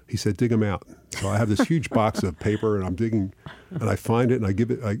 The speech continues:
I give him the meeting notes, and he smile, uh, a smile crosses his face, and he interrupts the other side. He says, "Mad-, Madam, um, Madam Chair, uh, my client has meeting notes of that meeting."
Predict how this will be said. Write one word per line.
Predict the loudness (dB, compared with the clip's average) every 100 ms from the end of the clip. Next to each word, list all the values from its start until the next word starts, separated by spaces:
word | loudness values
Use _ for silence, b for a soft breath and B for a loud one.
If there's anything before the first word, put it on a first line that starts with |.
| -4
I | -2
give | 0 0
him | 2
the |
meeting | 2 2 0
notes, | 0 -4 -8 -10
and | -4
he | -4
smile, | -2 2 4 4 2 -2
uh, | -4
a | -2
smile | -2 -2 0
crosses | 2 0 0 -2
his | -2 -2
face, | -4 -4 0
and | 2
he | 4
interrupts | 4 2 0
the | 0 0
other | 0
side. | -2 -4 -4
He | -4
says, | -4 0
"Mad-, | 0 0 -2
Madam, | -2 0 0 -2 B B B B B B
um, | -4 -2 -2 -4 _ -20 _ _ _ -20 -20 -10 -2
Madam | 0 0
Chair, | 0 0 2 0 -4 b b b -6
uh, | -2 -2 -2 0
my | 0 0
client | 0 0 2 0
has | 0
meeting | 0 -2 0
notes | 0 0
of | -2
that | -2 -2
meeting." | -4 -4